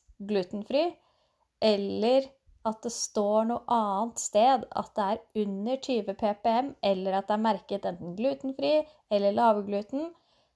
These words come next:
så er det helt tradisjonell havre. Det er det ikke en som er dyrket, ikke en som er testet, ingenting. Det er det helt tradisjonell havre, med inntil så mye som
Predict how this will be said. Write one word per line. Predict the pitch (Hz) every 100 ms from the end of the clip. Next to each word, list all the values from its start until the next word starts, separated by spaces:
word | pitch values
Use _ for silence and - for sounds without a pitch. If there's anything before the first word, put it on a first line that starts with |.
| _ -
så | - -
er | 185 214
det | - - -
helt | 202 190 214 233 - - -
tradisjonell | 208 196 226 226 190 170 196
havre. | 196 180 - - _ _ _ _ _ _ _
Det | 214
er | 196
det | 220 -
ikke | 220 - - _ _ - 233 233 - _ 196
en | 190
som | 196 208
er | 202 202
dyrket, | 220 226 - - 214 220
ikke | 226 214
en | 208
som | 208 208
er | -
testet, | 220 - - 220
ingenting. | 214 - 247 262
Det | 196
er | 220
det | - - -
helt | 202 226 -
tradisjonell | 214 208 214 226 185 202
havre, | 214 196 226 320 - - - _ -
med | 220 214 220 - - _ _ _ _ _ _ 269
inntil | 254 226 208 208
så | - 240
mye | 233 185 196
som | 220